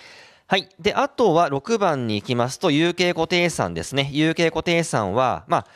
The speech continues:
そうですね。圧縮が、まあ、ありましたから、ちょっと、まあ、久しぶりかなっていう方はね、えー、ちょっと忘れてた方も、まあ、いるかなとは思うんですけれども、まあ、直接減額方式ですし、まあ、これは、あのー、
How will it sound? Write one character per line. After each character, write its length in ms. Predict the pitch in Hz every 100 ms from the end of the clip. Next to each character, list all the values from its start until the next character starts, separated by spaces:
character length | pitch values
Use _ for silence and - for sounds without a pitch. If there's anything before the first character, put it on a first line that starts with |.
| - - -
そ 300 | - - 254
う 20 |
で 80 | 151
す 140 | - 117
ね。 180 | 120 139
圧 200 | 139 147
縮 360 | - 233 262 254
が、 160 | 254
ま 280 | 269 220 120
あ、 20 |
あ 60 | 123
り 140 | 147
ま 160 | 165 196
し 80 | -
た 160 | 131
か 120 | 117
ら、 100 | 104
ち 80 | 101
ょ 20 |
っ 20 | 233
と、 60 |
ま 60 | 175
あ、 20 |
久 220 | - 202
し 120 | 202
ぶ 100 | 240
り 80 | 254
か 120 | 262
な 80 | 277
っ 80 | 294
て 80 | 170
い 40 |
う 20 |
方 180 | 135 151
は 80 | 113
ね、 220 | 127 135
え 120 | 123 127
ー、 20 |
ち 60 |
ょ 20 | 185
っ 20 |
と 80 | 117
忘 180 | 113
れ 80 | 147
て 60 | 156
た 80 | 113
方 200 | 113 113
も、 100 | 92
ま 80 |
あ、 40 | 95
い 80 | 110
る 60 |
か 140 | 127 104
な 100 | 117
と 80 |
は 60 | 90
思 120 | 120
う 40 | 113
ん 20 |
で 80 | 87
す 80 |
け 60 | 92
れ 80 | 80
ど 100 | 80
も、 120 | 78 - -
ま 60 | -
あ、 40 |
直 140 | 175 160
接 260 | 240 233
減 160 | 214 226
額 160 | 220 233
方 160 | 254
式 160 | - 135
で 80 | 95
す 120 | 98
し、 380 | - 143 107 - - - -
ま 60 |
あ、 40 | -
こ 120 | 220
れ 60 |
は、 260 | 220 214 175
あ 60 | 170
の 440 | 165 160 156
ー、 40 | -